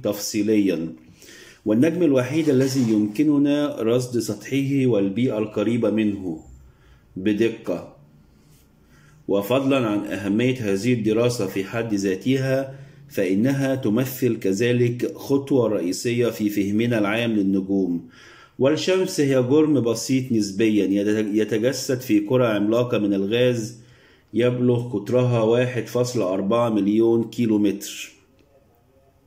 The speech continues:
أي مائة وعشرة أمثال حجم الأرض، وتصل كتلتها إلى ألفي مليار مليار مليار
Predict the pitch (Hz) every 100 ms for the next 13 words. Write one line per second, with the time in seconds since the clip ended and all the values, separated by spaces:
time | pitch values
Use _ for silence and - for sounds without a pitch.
0 | _ _ _ - _ - - - _ -
1 | 120 117 117 147 143 139 135 - - 104
2 | 123 127 127 117 101 101 - 123 123 120
3 | 120 117 107 95 92 98 92 95 98 98
4 | 135 131 104 101 95 117 123 127 123 127
5 | 104 98 98 80 98 98 127 127 120 101
6 | 98 101 117 120 120 110 95 92 98 110
7 | 117 117 104 95 98 107 113 110 98